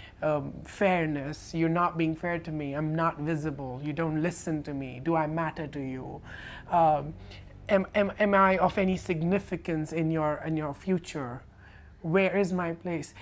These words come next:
It's the same thing that we've been craving from childhood. "Mom, do you love me?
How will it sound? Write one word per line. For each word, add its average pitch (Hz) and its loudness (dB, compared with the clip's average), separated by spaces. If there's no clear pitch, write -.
It's 247 -2
the 233 -2
same 240 0
thing 220 -2
that 190 -2
we've 196 -2
been 202 -2
craving 196 0
from 170 -6
childhood. 156 -8
"Mom, 180 0
do 175 -10
you 180 -4
love 156 -4
me? 139 -8